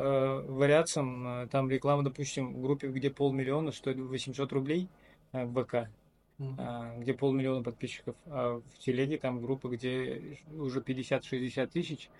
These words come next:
Speaker 1: там реклама от пятнадцати тысяч. То есть Telegram более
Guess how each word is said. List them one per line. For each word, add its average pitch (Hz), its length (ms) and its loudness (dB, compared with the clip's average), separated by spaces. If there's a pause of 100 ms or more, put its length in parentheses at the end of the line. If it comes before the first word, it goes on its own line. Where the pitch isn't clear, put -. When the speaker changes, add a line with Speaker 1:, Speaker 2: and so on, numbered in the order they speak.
(300)
Speaker 1:
там 127 200 2
реклама 131 400 0
от 117 80 -6
пятнадцати 131 440 -4
тысяч. 120 480 -8
То 123 80 0
есть 117 160 -6 (400)
Telegram 135 340 4
более 131 380 4